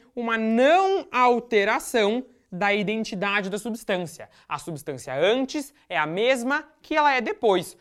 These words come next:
só que mudou alguma coisa, por exemplo, quebrou um pedaço de vidro ou derreteu a substância. Não vai mudar quem que ela é. Ao contrário dessa daqui, olha o que a gente tem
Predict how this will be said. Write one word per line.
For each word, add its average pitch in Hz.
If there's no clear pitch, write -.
só -
que 277
mudou 269
alguma 269
coisa, 208
por 180
exemplo, 165
quebrou 254
um 254
pedaço 208
de 180
vidro 147
ou 180
derreteu 247
a 233
substância. 208
Não 147
vai 143
mudar 190
quem 170
que 170
ela 208
é. 117
Ao 269
contrário 277
dessa 233
daqui, 247
olha 185
o 285
que 381
a 339
gente 220
tem 185